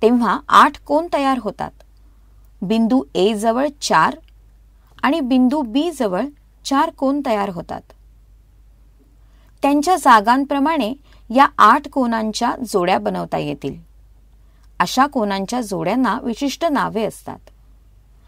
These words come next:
आता आपण संगत कोनांच्या जोड्या बघूयात. कोन एक आणि कोन पाच ही पहिली जोडी बनते. तुम्ही कोन एक बघितला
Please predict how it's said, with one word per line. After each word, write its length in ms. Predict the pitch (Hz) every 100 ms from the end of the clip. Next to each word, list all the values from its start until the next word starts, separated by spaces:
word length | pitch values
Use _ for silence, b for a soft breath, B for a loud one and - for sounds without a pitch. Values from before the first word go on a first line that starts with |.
| b b -
आता 200 | 175 220
आपण 400 | 214 220 240 277
संगत 520 | 294 240 196 190 302 -
कोनांच्या 520 | 254 214 214 226 294
जोड्या 340 | 254 196 165 185
बघूयात. 520 | 160 156 147 - - _ _ _ - _ _ - _ _ _ _ _ _ _ -
कोन 260 | 294 311 320 -
एक 400 | 302 220 269 - _ _
आणि 160 | 262 339
कोन 380 | - 285 285 285
पाच 500 | - 226 190 - - _ 294
ही 60 |
पहिली 420 | 311 - 208 226 254
जोडी 260 | 214 180
बनते. 380 | 175 160 147 147 - _ _ _ _ _ _ _ - - _ -
तुम्ही 320 | 220 196 294 - -
कोन 280 | 240 247 269 202
एक 240 | 208 190
बघितला 560 | 180 190 294 247 180